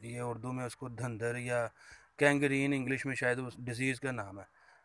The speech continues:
तो इसके बारे में, इसकी वजह तस्मिया के बारे में दो ख्यालात पाए जाते हैं। एक तो वो ग्रुप है लोगों का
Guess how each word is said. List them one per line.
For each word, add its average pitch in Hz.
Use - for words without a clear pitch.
तो 151
इसके 165
बारे 165
में, 165
इसकी 165
वजह 151
तस्मिया 143
के 143
बारे 127
में 131
दो 127
ख्यालात 123
पाए 120
जाते 117
हैं। 120
एक 139
तो 143
वो 143
ग्रुप 139
है 139
लोगों 127
का 123